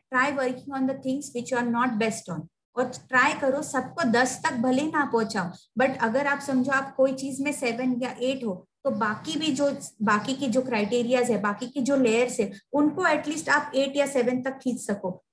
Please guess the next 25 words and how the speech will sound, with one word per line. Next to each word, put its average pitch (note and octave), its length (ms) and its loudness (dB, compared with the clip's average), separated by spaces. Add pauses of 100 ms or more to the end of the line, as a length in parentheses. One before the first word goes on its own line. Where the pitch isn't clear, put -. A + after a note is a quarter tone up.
तो F#4 140 0
आपको C4+ 400 0
एक C#4+ 180 0
smooth C4 340 0
चीज A#3+ 280 -2
दिखेगी। F#3 540 -2 (280)
ऑलराइट, A#3+ 400 0 (1400)
तो E4+ 240 2
वो C#4+ 180 0
wheel B3+ 300 0
successfully C#4 680 -2
complete A3+ 480 0
होगा। F3+ 400 -6
तो C#4+ 60 -6
next B3+ 500 0
six - 240 -4
months A#3+ 320 0
में A3+ 80 0
rather A3+ 360 0
than C#4+ 260 0
trying B3 320 0
to C#4 100 -6
jump A#3+ 300 -2
on C4+ 100 -2
different A#3+ 440 0